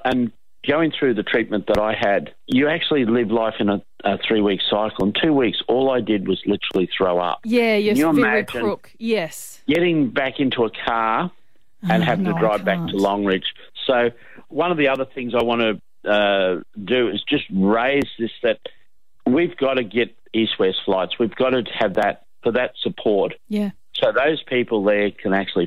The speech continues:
Speaker 1: fly back that day,
Speaker 2: Yes.
Speaker 1: not having to have a long drive.
Speaker 2: Yes.
Speaker 1: Or, you know, even, uh, there's only a couple of bus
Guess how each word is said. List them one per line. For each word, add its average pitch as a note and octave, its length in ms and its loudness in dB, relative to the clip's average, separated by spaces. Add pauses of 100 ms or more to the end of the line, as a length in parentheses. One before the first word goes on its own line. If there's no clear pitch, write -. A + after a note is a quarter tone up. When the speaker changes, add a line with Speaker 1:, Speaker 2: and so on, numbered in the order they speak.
Speaker 1:
fly A#2+ 320 2
back G2 320 -2
that F#2+ 240 -2
day, F2+ 420 -2
Speaker 2:
Yes. G3+ 400 -4 (120)
Speaker 1:
not A#2 300 -2
having G2+ 300 -4
to F#2 300 0 (480)
have G#2 320 -2
a G2 100 0
long G2+ 520 2 (260)
drive. A2+ 500 0
Speaker 2:
Yes. G#3+ 360 -2
Speaker 1:
Or, F#2 300 0 (100)
you G#2 80 0
know, A#2+ 120 0 (120)
even, C3+ 420 0 (400)
uh, A#2 120 2
there's A2+ 200 0
only A#2 200 2
a F#2+ 40 -2
couple - 300 -2
of F#2 80 -4
bus G#2+ 160 -2